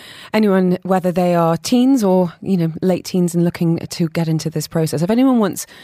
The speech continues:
some further advice, any resources, what's the best way of getting in touch, James?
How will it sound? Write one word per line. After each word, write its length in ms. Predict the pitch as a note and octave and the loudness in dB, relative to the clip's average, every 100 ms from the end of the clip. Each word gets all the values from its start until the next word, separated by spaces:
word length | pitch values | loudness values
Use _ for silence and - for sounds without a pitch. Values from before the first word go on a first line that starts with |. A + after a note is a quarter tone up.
| - | -16
some 160 | - G#3 | -2 0
further 280 | G#3+ F#3 E3+ | 2 0 -2
advice, 380 | D#3 E3+ G#3 G#3 | 0 0 0 -2
any 140 | F#3 | -2
resources, 680 | D#3+ F3+ F3+ G3+ A3+ - B3 | -2 -4 -2 -4 -4 -4 -6
what's 160 | - | -8
the 40 | - | -8
best 200 | A3 - | -8 -4
way 80 | G3 | -6
of 80 | - | -4
getting 200 | F#3 F3 | -4 -4
in 100 | F3 | -6
touch, 200 | F#3+ - | -10 -10
James? 320 | G#3 G3 | -10 -10